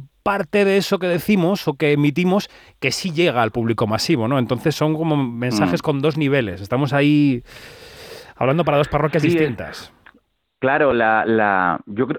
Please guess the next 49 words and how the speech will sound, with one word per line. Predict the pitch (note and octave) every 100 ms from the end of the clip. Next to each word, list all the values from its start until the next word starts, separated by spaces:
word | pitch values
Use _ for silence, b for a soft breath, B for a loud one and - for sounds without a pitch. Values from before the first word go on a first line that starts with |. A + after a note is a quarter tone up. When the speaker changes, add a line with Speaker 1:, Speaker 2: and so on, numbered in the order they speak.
| G#2
Speaker 2:
o |
sea, | -
nuestra | A#2 - A2+
función, | - G2+ G2+ - B2+ C#3 C#3+ C#3+
creo | - A2+ G#2+
yo, | G#2 A#2+ A#2 -
o |
sea, | - A2
cada | D3+ F#3
uno | D#3+ D3
haga | C3+
lo | B2 G2
que | F2+
le | E2
dé | F2+ G2+
la | E2
gana, | D2+ F#2+ D3+ C3+
que | -
yo | D2+
siempre | E2+ D#2+
lo | D2
digo, | D2+ G#2+ A#2+
libertad | D#2+ D2 - E2+
absoluta, | - E2+ D#2 D2+ C3+ - B B B B -
pero, | A2 G#2+ A#2+ C3+ C3 A#2 G#2+ F#2+ - -
hombre, | A2 G#2+
claro, | - G#2 B2
el, | F2+ F2+ F2
el, | G2 F2 F2+ E2+
el, | F#2 F2+ E2+ E2 D2+ C#2 B B -
más | C3+ F#3
desde | G3 D#3+
la | B2
crítica | C#3+ B2 C3+ A#2
que | G#2+
desde | G#2 G2+
el | F2
periodismo, | G2 F#2 F2+ F#2+ A#2+ D3 D#3 _ -
eh, | F2+ E2+ E2 D#2 D#2
Speaker 1:
Mm. | F2
Speaker 2:
yo | F#2+
creo | B2+
que |
la | A2
crítica | E2+ G2 A#2 B2
sí | A2
que | G#2
tendría | A2 G#2
que | G#2